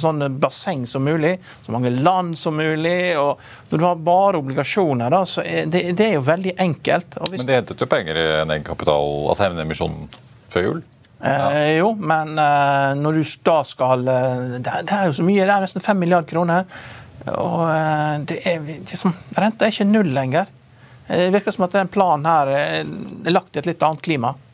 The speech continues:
Speaker 2: Ja, for de s-, var ganske åpne på det selv, ville ikke hente i fjor høst, for da var obligasjonsmarkedet ikke lukket sånn som <laughs> Philip Sissener var inne på, men prisen var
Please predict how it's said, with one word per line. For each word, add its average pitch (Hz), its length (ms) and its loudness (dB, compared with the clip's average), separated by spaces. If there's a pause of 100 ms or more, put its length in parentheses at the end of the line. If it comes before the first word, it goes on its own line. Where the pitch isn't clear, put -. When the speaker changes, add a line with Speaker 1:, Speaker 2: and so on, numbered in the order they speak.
(220)
Speaker 2:
Ja, - 140 2
for 139 80 -2
de 117 560 2
s-, - 240 -8
var 120 140 4
ganske 104 180 -2
åpne 107 240 0
på 95 80 -2
det 82 80 -6
selv, 143 640 -2
ville 135 220 0
ikke 110 180 2
hente 98 220 -2
i - 20 -2
fjor 110 240 2
høst, 117 160 0
for 123 160 -2
da 101 80 4
var 107 220 4
obligasjonsmarkedet 87 1500 0
ikke 92 180 -2
lukket 95 460 -2
sånn 107 100 0
som - 180 -4
<laughs> - 40 -6
Philip 110 240 -2
Sissener 117 260 -2
var 113 140 2
inne 98 80 -6
på, 139 100 4
men 123 160 -2
prisen 113 320 -2
var 107 80 2